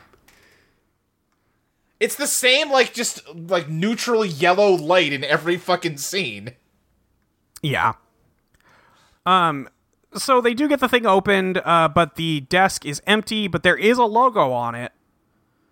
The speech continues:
Speaker 2: Uh, and they take a picture of it. And Riley's like, "Well, of course, that, that's the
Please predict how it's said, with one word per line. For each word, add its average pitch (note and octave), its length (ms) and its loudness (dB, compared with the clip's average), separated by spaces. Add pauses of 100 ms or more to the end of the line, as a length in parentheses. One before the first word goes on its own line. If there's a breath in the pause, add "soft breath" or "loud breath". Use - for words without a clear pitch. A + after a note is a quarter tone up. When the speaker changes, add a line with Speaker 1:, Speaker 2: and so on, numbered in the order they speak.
(280)
Speaker 2:
Uh, C#3 380 2
and C#3+ 160 -4
they C#3+ 60 -6
take F#3 160 0
a F3 40 -2
picture F#3+ 360 0
of C#3+ 100 2
it. C3+ 180 -2 (560 soft breath)
And D#3+ 220 0
Riley's D#3+ 380 2
like, C#3+ 200 -2
"Well, C#3 440 -2 (120)
of C#3 140 -8
course, D#3+ 260 0
that, D#3 360 0
that's D3+ 240 0
the B2+ 260 -6